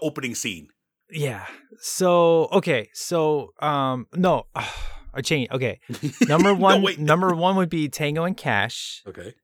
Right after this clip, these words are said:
Speaker 2: Number two would be, um, you know what? I'm gonna put Over the Top, number two, because
Speaker 1: Okay.
Speaker 2: it, my heart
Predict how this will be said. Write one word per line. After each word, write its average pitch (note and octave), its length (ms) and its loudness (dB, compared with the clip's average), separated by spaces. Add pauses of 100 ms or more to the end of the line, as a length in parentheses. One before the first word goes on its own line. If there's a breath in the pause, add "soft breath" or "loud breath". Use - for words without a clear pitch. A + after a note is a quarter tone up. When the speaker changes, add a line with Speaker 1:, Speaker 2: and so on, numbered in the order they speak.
(140)
Speaker 2:
Number B2+ 440 -2 (100)
two G#3 640 0
would D3 300 -2
be, C3 640 -4 (380)
um, G#2+ 680 -6 (640)
you B2 80 -6
know B2 100 -2
what? D3+ 220 4 (680)
I'm C3 80 -6
gonna C3+ 140 -2
put E3 160 2
Over E3 220 4
the D3+ 100 -6
Top, C#3 340 0 (100)
number B2+ 280 -8
two, B2+ 280 -10
because A2+ 520 -6 (220)
Speaker 1:
Okay. D3 100 -2
Speaker 2:
it, A#2 100 -10 (160)
my C3 200 -4
heart C#3+ 500 -2